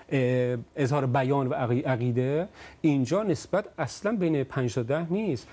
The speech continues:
به عنوان مثال می‌گم در سطح مقالات بالای سی و پنج درصد مشارکت زنان در عرصه‌های مقالات در کشور وجود داره. همین کشوری که هزار تا هم به اصطلاح محدودیت‌ها وجود داره. این نشان از اینه که ساختار اینا رو میپذیره ها.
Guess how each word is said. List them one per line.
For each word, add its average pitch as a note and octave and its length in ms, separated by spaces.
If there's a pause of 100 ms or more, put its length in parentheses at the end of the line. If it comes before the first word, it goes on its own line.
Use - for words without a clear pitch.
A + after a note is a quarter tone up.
(140)
به C#3 60
عنوان D3 180
مثال D#3 300
می‌گم F#3 160
در C3+ 120
سطح C3+ 220
مقالات C3 640 (240)
بالای D3+ 240
سی - 320
و G#3 60
پنج A3 320
درصد F3+ 360
مشارکت D3 460
زنان D3+ 280
در F3 140
عرصه‌های C#3 340
مقالات C#3 380
در D3+ 100
کشور C3 360
وجود C#3+ 280
داره. A#2 260
همین B3 120
کشوری A#3 340
که A3+ 260 (280)
هزار F#3+ 280
تا G#3+ 140
هم G#3 60
به F#3 40
اصطلاح F#3+ 220
محدودیت‌ها D3 480
وجود C#3 160
داره. - 200
این A3+ 120
نشان B3+ 220
از B3 80
اینه C#4+ 120
که - 80
ساختار G#3 360
اینا F3 140
رو D#3 100
میپذیره C#3+ 480
ها. C3+ 280